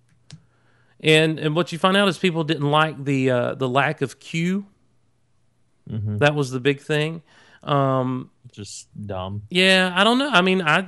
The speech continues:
Speaker 1: I enjoyed Doctor No. It's the first, it's the first Bond. It's where you, you know, it's where Sean Connery kinda set the stage for how this character would be. And, um, i-, is Doctor No an actual Ian Fleming novel?
Speaker 2: It is.
Speaker 1: How does the movie differ from the novel?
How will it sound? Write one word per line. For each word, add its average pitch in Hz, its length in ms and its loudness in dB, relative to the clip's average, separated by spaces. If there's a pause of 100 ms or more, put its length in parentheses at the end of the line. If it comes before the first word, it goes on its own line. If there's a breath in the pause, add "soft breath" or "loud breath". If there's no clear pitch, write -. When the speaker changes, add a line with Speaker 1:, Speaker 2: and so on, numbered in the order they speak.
Speaker 1:
I 135 200 0
enjoyed 175 400 0
Doctor 135 300 -4
No. 123 280 -2
It's 147 160 -2
the 165 100 -6
first, 196 380 -2 (140)
it's 156 180 -6
the 165 80 -6
first 202 380 -2
Bond. 175 340 0
It's 147 160 -10
where 160 80 -2
you, 156 160 -4 (500 loud breath)
you 175 100 0
know, 160 120 8
it's 160 140 2
where 170 100 2
Sean 175 320 2
Connery 180 320 0
kinda 151 220 -2
set - 320 0
the 147 80 -2
stage 156 460 0
for 143 100 -6
how 143 180 0
this 131 160 -2
character 147 380 -4
would 123 200 -4
be. 185 440 -2
And, 120 180 -4 (380 soft breath)
um, 180 400 -4
i-, - 60 -4
is 170 280 0
Doctor 196 380 4
No 214 180 6
an 208 80 4
actual 180 420 2
Ian 170 280 2
Fleming 180 400 0
novel? 170 400 0 (280)
Speaker 2:
It 107 140 -4
is. 98 160 -4 (1300 soft breath)
Speaker 1:
How 196 160 4
does 214 200 0
the 208 80 0
movie 208 260 4
differ 190 320 0
from 180 220 -2
the 170 80 0
novel? 175 420 -4